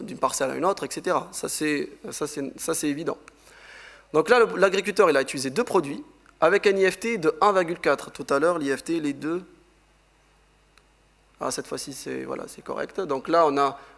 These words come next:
la deuxième parcelle de blé dur. Donc là, on a deux parcelles de blé dur et c'est du simple au double.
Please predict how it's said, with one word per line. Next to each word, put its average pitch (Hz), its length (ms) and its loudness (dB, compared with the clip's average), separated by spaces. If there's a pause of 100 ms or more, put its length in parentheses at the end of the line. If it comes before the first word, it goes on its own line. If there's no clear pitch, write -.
la 156 120 4
deuxième 175 600 4 (540)
parcelle 160 420 2
de 131 80 -6
blé 127 180 -6
dur. 220 340 2 (580)
Donc 139 200 -2
là, 214 180 8
on 185 160 4
a 208 260 6 (140)
deux 240 100 4
parcelles 202 340 4
de 180 80 2
blé 170 140 -2
dur 202 280 2
et 196 40 2
c'est 165 180 -4
du 139 160 -10
simple 196 360 -2
au 180 40 0
double. 143 280 -8